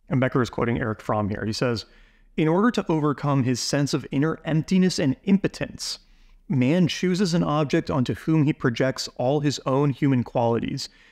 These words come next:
his love, intelligence, courage, et cetera. By submitting to this object, he feels in touch with his own qualities.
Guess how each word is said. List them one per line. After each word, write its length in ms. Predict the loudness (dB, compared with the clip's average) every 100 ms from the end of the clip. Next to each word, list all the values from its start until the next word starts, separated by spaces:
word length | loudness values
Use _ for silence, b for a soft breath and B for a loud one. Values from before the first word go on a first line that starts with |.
| b
his 220 | -2 -2
love, 320 | 2 4 4 2
intelligence, 640 | 0 2 2 2 2 0
courage, 440 | -2 0 2 2
et 120 | -2
cetera. 440 | -4 -4 -4 -6 -8 b b b b
By 140 | -2 0
submitting 500 | -2 0 2 4 2
to 100 | 0
this 160 | -2 -4
object, 520 | -6 -4 -2 -2 -2
he 140 | -4 -4
feels 420 | 0 0 0 0
in 200 | 2 2
touch 300 | 2 -4 -2
with 100 | -2
his 140 | 0
own 180 | 0 0
qualities. 640 | 0 -2 0 -2 -4 -8